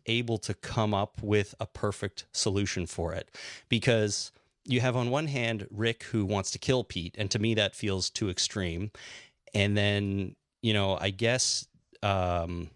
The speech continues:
Deanna's idea is to banish him, which to me seems okay, but maybe a little too risky because he could go out,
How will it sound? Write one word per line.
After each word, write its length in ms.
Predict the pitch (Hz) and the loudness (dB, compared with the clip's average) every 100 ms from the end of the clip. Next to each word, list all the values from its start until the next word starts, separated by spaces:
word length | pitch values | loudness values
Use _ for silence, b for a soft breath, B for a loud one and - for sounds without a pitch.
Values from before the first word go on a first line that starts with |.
| _ _ _ _ _ _ - - | _ _ _ _ _ _ -14 -6
Deanna's 520 | 98 101 104 120 101 | 0 4 4 4 2
idea 480 | 95 95 101 95 92 - | -2 -2 0 0 0 -2
is 460 | 98 90 85 - | -2 0 0 -2
to 520 | - - 98 90 87 92 B B B B - 95 | -4 -2 0 0 -2 -4 B B B B -14 0
banish 500 | 104 110 123 - - | 4 4 4 0 -2
him, 420 | 80 85 113 123 | -6 -4 -4 -4
which 260 | 110 104 - | -2 0 0
to 80 | 110 | 0
me 300 | 104 107 101 | 2 2 2
seems 720 | - - 101 98 95 90 - - b b - | 0 0 0 0 -2 -2 -4 -6 b b -6
okay, 440 | 107 - 117 151 | 0 4 4 4
but 160 | 143 117 | 0 0
maybe 220 | 107 110 | 2 2
a 60 | |
little 180 | 107 98 | 2 0
too 200 | - 101 | -2 -2
risky 520 | 92 120 - 80 107 - | 0 0 0 -4 -8 -6
because 640 | 101 90 - 95 95 87 - | -4 -2 2 2 2 2 0
he 200 | - 104 | -2 -4
could 220 | - 95 | -2 -2
go 180 | 98 92 | 0 2
out, 280 | 92 92 | 2 0